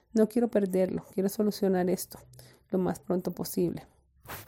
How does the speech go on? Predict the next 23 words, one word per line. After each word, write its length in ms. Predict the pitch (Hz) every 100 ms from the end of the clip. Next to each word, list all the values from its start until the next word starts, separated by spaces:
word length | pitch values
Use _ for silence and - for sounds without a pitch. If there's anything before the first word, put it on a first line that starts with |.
| - - _ _ _ - - - _ _ - - - - -
Postdata, 680 | - 196 196 208 202 175 -
no 140 | 208 208
le 80 |
importa 520 | 214 - 196 202 196 - - _ _ - -
que 140 | - 196
soy 240 | - 190
mayor. 440 | 190 190 196 202 190
Si 220 | - 185
tengo 400 | - 180 185 196
hijos, 400 | 214 214 214 214
solo 280 | - 202 202
quiere 200 | 208 202
ser 200 | 202 202
feliz 460 | 202 202 247 - - - - _
y 120 | - 190
yo 140 | 185
también. 460 | 185 180 180 - - -
Por 120 | 190
favor, 260 | 208 196
espero 340 | 208 - 202 196
pronto 280 | 190 196 214
su 120 | 208
respuesta. 680 | 185 - - 220 - 262